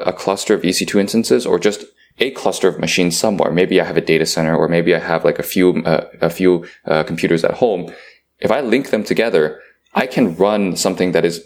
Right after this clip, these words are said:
much more scalable and also much more parallelizable. Th-, these are two intrinsic properties to this architecture that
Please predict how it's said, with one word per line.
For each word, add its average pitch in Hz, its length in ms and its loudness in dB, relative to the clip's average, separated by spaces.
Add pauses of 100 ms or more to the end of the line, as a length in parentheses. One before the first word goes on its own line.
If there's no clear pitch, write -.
(100)
much 120 320 0
more 95 120 4
scalable 117 680 0 (180)
and 87 140 0
also 95 240 0
much 104 300 0
more 87 120 2
parallelizable. 82 1040 0 (260)
Th-, 120 220 4
these 117 220 4
are 98 80 4
two 127 460 2
intrinsic 101 520 0
properties 117 560 0
to 110 140 0
this 110 120 0
architecture 131 720 0
that 92 260 2